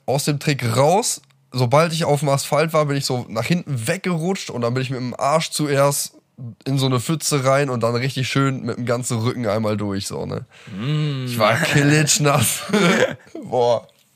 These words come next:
Speaker 1: Aber ich mag die Box. Also die, die Box, die ist ja auf zwei verschiedenen Höhen. Wir haben ja einmal, äh,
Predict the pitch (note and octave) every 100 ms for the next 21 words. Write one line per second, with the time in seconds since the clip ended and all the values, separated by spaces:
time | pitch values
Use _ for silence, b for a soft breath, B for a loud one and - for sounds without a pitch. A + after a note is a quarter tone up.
0 | _ _ - B B B B B B B
1 | B B - G#2+ B2+ C3 B2+ A#2 - _
2 | _ _ _ _ _ _ _ _ _ _
3 | - A2 C3 D#3+ - F#2+ - F#2+ - A2+
4 | A#2+ B2 C3+ - B2+ C3 C3 B2+ D#3+ -
5 | D3 - B2+ - - C#3 D3 C#3+ D3+ C#3
6 | A#2 A2 C3+ B3 _ _ _ _ - -
7 | A2 A2 A#2 A2 A#2 B2 B2 B2 A#2+ A#2+
8 | A#2 A2+